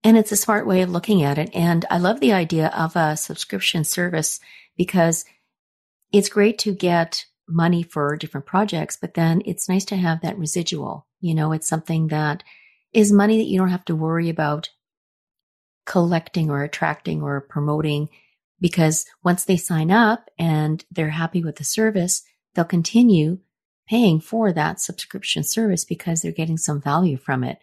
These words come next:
And so I think that's a really smart way of doing it. And you're right, it's not something you're gonna run in,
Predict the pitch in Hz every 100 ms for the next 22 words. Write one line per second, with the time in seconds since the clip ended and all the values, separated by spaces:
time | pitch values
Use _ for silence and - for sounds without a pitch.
0 | - _ _ - 160 170 151 156 175 170
1 | 151 - 160 156 151 - - 143 - 143
2 | 139 156 165 151 143 - - - - 220
3 | 220 175 151 156 - 170 - 170 165 160
4 | 160 151 143 139 147